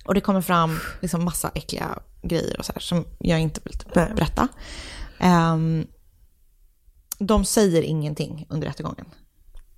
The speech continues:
Speaker 1: Vilket också är så störigt.
Speaker 2: Ja, det är verkligen störigt.
Speaker 1: Men den åttonde september tvåtusentre så döms, eh, Robert och John, ehm, skyldig-,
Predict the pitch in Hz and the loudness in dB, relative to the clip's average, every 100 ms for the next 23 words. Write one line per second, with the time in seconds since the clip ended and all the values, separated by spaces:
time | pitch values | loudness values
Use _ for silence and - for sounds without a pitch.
0 | - - - - - - 175 160 - 147 | -18 -14 -14 -16 -2 2 4 4 2 0
1 | - - - - - 135 135 127 127 - | 0 -2 -2 -4 -4 -4 -4 -6 -8 -10
2 | 127 - - - - 113 - 214 214 214 | -12 -14 -12 -12 -12 -14 2 4 6 4
3 | 220 - 208 214 220 190 170 165 160 - | 2 0 2 2 2 2 2 0 0 -2
4 | 160 - 156 - 156 160 156 156 - - | -4 -2 -2 -2 -2 -2 -2 -4 -6 -8
5 | - 165 156 147 170 190 170 170 160 156 | -4 0 0 -2 0 2 2 -2 -4 -4
6 | 135 - - - _ _ 160 160 156 156 | -4 -4 -8 -12 _ _ 0 0 0 -2
7 | 151 151 147 - - - - - - - | -2 -4 -6 -12 -18 -18 -20 -20 -8 2
8 | 202 175 165 170 | 4 4 2 0